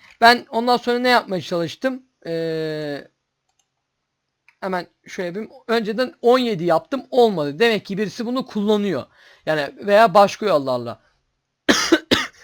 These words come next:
E, pardon hastayım da. Kayıt lojistik emri olarak ayarladım.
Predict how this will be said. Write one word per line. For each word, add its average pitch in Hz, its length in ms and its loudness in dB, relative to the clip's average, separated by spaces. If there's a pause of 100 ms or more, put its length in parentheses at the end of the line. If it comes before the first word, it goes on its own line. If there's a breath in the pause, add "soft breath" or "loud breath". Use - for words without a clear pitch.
(420 soft breath)
E, 151 220 -2
pardon 180 380 0
hastayım 185 460 -2
da. 127 120 -4
Kayıt 226 220 2
lojistik 220 340 -4
emri 226 200 -2
olarak 196 300 0
ayarladım. 196 520 0